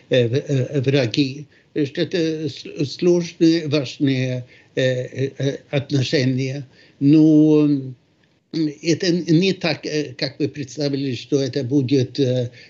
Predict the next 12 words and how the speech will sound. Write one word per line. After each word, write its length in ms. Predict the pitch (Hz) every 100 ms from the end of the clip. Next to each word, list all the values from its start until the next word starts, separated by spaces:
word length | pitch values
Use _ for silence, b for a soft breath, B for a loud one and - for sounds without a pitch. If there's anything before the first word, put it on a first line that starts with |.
| B
э, 500 | 139 131 123 127 120 113 -
э, 320 | 131 - 135 120
К-, 240 | - 143
Китай 520 | - 139 156 139 135
и 40 | 131
С 160 | 160
Ш 160 | - 139
А 60 | 127
против 440 | 160 123 - 139
России. 540 | 143 120 - 165 160 165
Это 320 | 160 147 151
невозможно. 760 | 123 117 117 - - - -